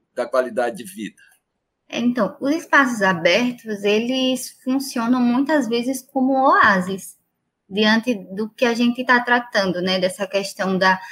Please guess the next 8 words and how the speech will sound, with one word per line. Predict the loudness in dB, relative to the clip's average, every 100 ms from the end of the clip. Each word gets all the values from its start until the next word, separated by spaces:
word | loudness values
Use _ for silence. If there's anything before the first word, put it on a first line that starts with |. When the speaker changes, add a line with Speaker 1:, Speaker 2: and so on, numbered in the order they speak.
| -18 -18
Speaker 2:
da | 0 2
emergência | 4 2 2 0 -2
climática, | 0 0 6 6 6 2 -2
das | 2 2
ilhas | 2 0 0
de | -2
calor | -2 0 0
urbana. | -2 -4 -4 -2 -4 -6